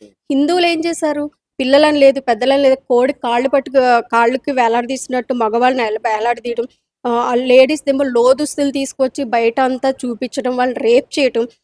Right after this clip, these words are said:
ఇది చాలా, చాలా అమాను-, అవ-, అవమానం, అమానుషం అనమాట. దీనిపై ప్రతి హిందువు కూడా స్పందిస్తారు, ప్రతి హిందువు కూడా దీని మీద వ్యతిరేకత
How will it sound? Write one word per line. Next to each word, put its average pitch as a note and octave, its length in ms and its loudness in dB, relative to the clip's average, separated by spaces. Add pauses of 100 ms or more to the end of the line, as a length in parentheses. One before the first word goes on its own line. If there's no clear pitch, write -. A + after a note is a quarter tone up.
(160)
ఇది B3+ 200 -2
చాలా, B3+ 560 0
చాలా C#4+ 320 0
అమాను-, B3 480 -4
అవ-, A#3 480 -14 (100)
అవమానం, D4+ 580 0
అమానుషం B3 520 -4
అనమాట. G#3 220 -6 (380)
దీనిపై C#4+ 380 0
ప్రతి B3 420 -4
హిందువు E4 400 2
కూడా E4+ 180 2
స్పందిస్తారు, C4+ 640 -4
ప్రతి - 380 -6
హిందువు D4+ 440 0
కూడా D4 200 0
దీని C4 220 -6
మీద A#3 200 -4 (380)
వ్యతిరేకత B3 500 0